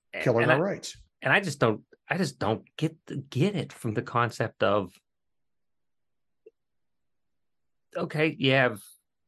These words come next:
Speaker 1: most times now it's two minutes, sometimes it's three minutes, sometimes it's five minutes. I've, I've been there. I've ran meeting. I ran meetings for a lot of years. And there's
Speaker 2: Mm-hmm.
Speaker 1: times where it's like, okay, this person doesn't understand anything they're talking about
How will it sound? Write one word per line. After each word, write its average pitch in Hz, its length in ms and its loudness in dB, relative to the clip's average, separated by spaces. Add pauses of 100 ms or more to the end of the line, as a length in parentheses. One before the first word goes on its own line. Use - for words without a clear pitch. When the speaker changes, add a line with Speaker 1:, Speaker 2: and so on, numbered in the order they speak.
(520)
Speaker 1:
most 139 260 2
times 131 260 2
now 110 240 2
it's - 180 -4
two 175 180 2
minutes, 143 320 0
sometimes 95 420 -4
it's - 260 -18
three 147 160 0
minutes, 113 300 -4
sometimes 92 300 -8
it's - 180 -20
five 127 180 2
minutes. 127 220 -4 (880)
I've, 190 160 -2 (120)
I've 190 160 -4
been 208 180 0
there. - 280 -2
I've 135 120 -2
ran 147 260 2
meeting. 104 320 0
I 110 40 -8
ran 135 240 4
meetings 139 240 4
for 104 140 0
a 101 100 0
lot 117 220 2
of 131 60 0
years. 123 340 -6 (380)
And 101 100 0
there's 98 120 0
Speaker 2:
Mm-hmm. 113 100 -4
Speaker 1:
times 113 200 2
where 107 80 2
it's - 120 -6
like, 98 240 2 (160)
okay, 85 280 -6
this 127 220 0
person 101 340 0
doesn't 92 280 0
understand 98 680 0 (580)
anything 113 380 2
they're 90 120 2
talking 85 340 0
about 78 280 -4